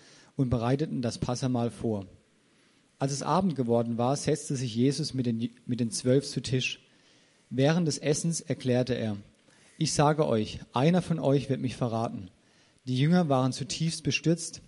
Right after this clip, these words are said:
und einer nach dem anderen sagte zu ihm: „Ich bin es doch nicht etwa, Herr?“ Jesus erwiderte: „Einer, der mit mir das Brot in die Schüssel getaucht hat, wird mich verraten. Der Menschensohn geht zwar den Weg,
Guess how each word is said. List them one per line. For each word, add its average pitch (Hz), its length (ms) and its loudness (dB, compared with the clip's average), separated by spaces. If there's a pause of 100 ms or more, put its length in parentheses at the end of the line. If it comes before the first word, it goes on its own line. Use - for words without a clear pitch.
(100)
und 131 140 -4
einer 156 280 2
nach 143 180 2
dem 139 180 -2
anderen 139 360 0
sagte 127 320 -2
zu - 160 -6
ihm: 127 240 0 (460)
„Ich 180 220 2
bin 160 140 4
es 143 100 0
doch 120 160 0
nicht 147 300 -2
etwa, 110 320 -4
Herr?“ 117 260 -2 (800)
Jesus 143 320 2
erwiderte: 131 580 2 (120)
„Einer, 156 400 2 (440)
der 127 120 2
mit 139 160 0
mir 156 180 4
das 143 200 0
Brot 156 320 2
in 156 80 0
die 131 100 4
Schüssel 147 320 -2
getaucht 117 460 -2
hat, 127 240 -4 (200)
wird 127 220 -2
mich 123 160 -4
verraten. 107 520 -6 (1080)
Der 120 80 2
Menschensohn 147 640 2
geht 139 200 0
zwar 131 260 0
den 120 220 0
Weg, 139 360 2